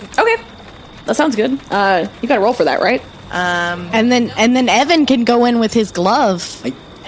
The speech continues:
Speaker 4: I
Speaker 3: and come up behind them in the fog so they don't see you at all and stun them.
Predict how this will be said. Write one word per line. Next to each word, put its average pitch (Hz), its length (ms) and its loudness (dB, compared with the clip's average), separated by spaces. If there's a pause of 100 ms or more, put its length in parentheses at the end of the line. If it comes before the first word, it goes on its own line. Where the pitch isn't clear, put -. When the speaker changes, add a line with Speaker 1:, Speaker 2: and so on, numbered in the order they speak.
Speaker 4:
I 226 100 -2
Speaker 3:
and 208 180 0
come 233 240 0
up - 120 -2
behind 202 420 2
them 196 180 0 (100)
in 262 200 2
the 247 80 2
fog 170 460 0
so 196 120 -2
they 180 140 0
don't 185 240 -2
see 208 220 -4
you 202 180 -2
at 165 120 0
all 180 380 0 (200)
and 170 100 -10 (220)
stun - 380 -4
them. - 100 -12